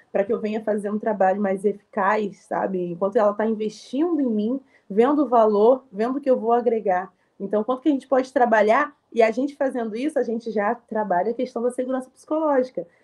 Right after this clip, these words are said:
dentro do colaborador. Porque ele vai se en-, encontrar valor no que ele faz. Ali ele vai olhar e vai falar assim, "Nossa, eu sou reconhecido dentro dessa organização. Então, eu sou uma pessoa aqui que eu tô valendo.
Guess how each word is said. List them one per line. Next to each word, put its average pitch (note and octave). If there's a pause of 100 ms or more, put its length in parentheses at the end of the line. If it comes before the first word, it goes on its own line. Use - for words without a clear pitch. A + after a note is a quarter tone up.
(120)
dentro G3
do F#3+
colaborador. F3+ (340)
Porque -
ele G3
vai G#3
se A#3
en-, B3
encontrar B3+
valor C#4
no D4+
que C#4+
ele B3
faz. E3 (340)
Ali G3+
ele B3
vai A3
olhar G#3+
e A#3+
vai A#3
falar A#3
assim, A3+
"Nossa, G3+
eu A3+
sou C4
reconhecido A#3+
dentro F3
dessa F3
organização. G3 (580)
Então, G3+
eu G3+
sou -
uma A3+
pessoa A3+
aqui G#3+
que -
eu B3
tô A#3+
valendo. F3+